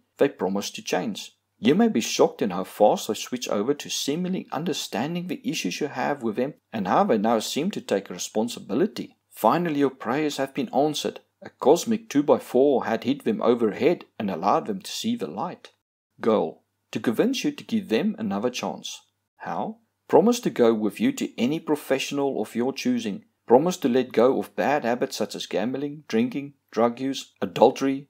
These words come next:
overspending, and so on. Agree to any condition you give for you to stay.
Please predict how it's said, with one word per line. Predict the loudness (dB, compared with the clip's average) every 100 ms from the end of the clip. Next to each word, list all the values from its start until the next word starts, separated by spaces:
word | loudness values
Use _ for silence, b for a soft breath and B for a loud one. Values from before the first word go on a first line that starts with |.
| -2
overspending, | 0 2 -2 -4 -4 -4 -8 -12 -10
and | -8
so | -6 -6
on. | -8 -14 _ -2
Agree | -2 2 2 2
to | -2 -4 0
any | 0 2
condition | 0 -2 -2 -2 -2 -2
you |
give | -2 0 0 -4 -20
for | _ -2
you | 0 0
to | 0 -4
stay. | -2 -2 -4